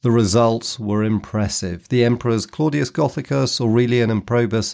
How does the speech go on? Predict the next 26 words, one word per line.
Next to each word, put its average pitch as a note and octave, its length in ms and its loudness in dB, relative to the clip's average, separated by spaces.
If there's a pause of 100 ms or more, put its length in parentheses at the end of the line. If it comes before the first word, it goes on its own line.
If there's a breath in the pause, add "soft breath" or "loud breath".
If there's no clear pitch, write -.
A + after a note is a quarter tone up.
(300 loud breath)
defeated F3 460 4
all F#3 280 4
of C#3 100 0
the A#2+ 120 4
empire's G#2+ 560 0
enemies, G2+ 420 0
including G2+ 440 0
the F#2 80 -4
Goths, - 600 0
Alemanni, G#2 760 2
Persians, G2+ 800 -4 (340 loud breath)
Palmyrines, A2+ 640 2
as A2+ 160 0
well C#3+ 220 2
as A#2 140 0
the A2+ 100 -4
breakaway A2 760 -2
Gallic A2+ 500 -2
Empire, A2+ 460 0
and A#2+ 140 0
restored E3 420 0
the C3+ 140 0
empire A#2 420 0 (440 loud breath)
to G#3+ 200 2
its F#3 240 2
former D#3 720 2